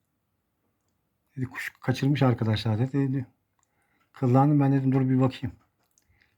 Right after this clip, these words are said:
Kameradan baktım. Balkonda kuş yok. Karşıda iki tane var.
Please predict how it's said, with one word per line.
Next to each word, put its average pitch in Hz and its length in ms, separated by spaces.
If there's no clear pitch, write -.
Kameradan 147 520
baktım. 165 380
Balkonda 147 500
kuş 170 160
yok. - 140
Karşıda 170 280
iki 165 120
tane 165 240
var. 165 140